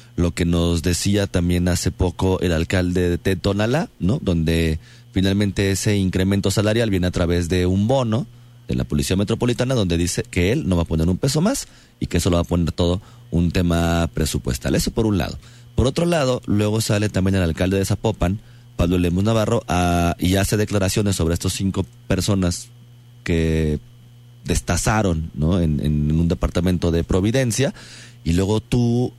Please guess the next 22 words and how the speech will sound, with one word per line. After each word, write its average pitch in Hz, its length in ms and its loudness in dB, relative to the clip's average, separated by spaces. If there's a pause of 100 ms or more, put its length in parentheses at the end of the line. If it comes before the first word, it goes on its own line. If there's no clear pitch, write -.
eh, 85 600 0
bueno, - 200 -4
primero 104 340 0
dice 110 220 0
Lemus 117 220 0
que 90 100 -2
no 87 80 0
entiende 95 280 0
por - 160 -4
qué - 80 -4
se 82 40 0
estaba 90 200 0
ocultando 95 360 0
la 113 80 2
información, 170 460 0
y - 60 -2
luego 71 220 0
tú - 100 -2
sales 82 280 0
como 85 260 -2
un 92 180 2
asunto 90 440 0